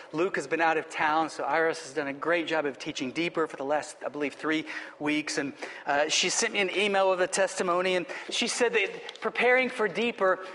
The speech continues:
this past Wednesday, sh-, she sensed the Lord impress upon her heart to pray for salvation. Pray for salvation. So she went to teach the deeper Bible study expecting somebody to get saved, and guess what?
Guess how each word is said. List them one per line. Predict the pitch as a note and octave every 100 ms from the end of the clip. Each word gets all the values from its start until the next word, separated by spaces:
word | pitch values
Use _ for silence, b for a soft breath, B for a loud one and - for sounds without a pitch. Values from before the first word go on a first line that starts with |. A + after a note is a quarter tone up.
| B
this | F#3+ F#3+
past | - G#3+ G3+ F#3+
Wednesday, | G#3+ A3 E3+ F#3 F3+ E3+
sh-, | - - - - - - -
she | - - - A3+
sensed | G3+ B3 A3+ -
the | A3+ F#3+ B G3+
Lord | G#3+ B3
impress | G#3+ E3+ A3+ A3+
upon | A3+ A3 A3
her | G3
heart | - A3 A3
to | G3+
pray | - - A#3 B3 B3 - B B B - - - - - - - - -
for | -
salvation. | E3 F3+ C#3+ B2 - - - - _ _ _ - _ - - - - -
Pray | - C#4+
for | C#4
salvation. | C4+ - A3+ A#3+ A#3 - - - B B B
So | -
she | - D#4 E4+
went | D4 C#4+ C#4
to |
teach | - C#4 C#4 -
the | A3
deeper | F3 C4+ C4 G#3
Bible | A3 B3 B3+ G#3+
study | - - G3+ A#3
expecting | G#3 - B3+ A3+ A3+
somebody | F#3 - D#4 A#3+ G#3+ G#3
to | G3+
get | G#3 G3
saved, | - B3 F#3+ E3+
and | E3+
guess | G3+ F3+
what? | F3+ C3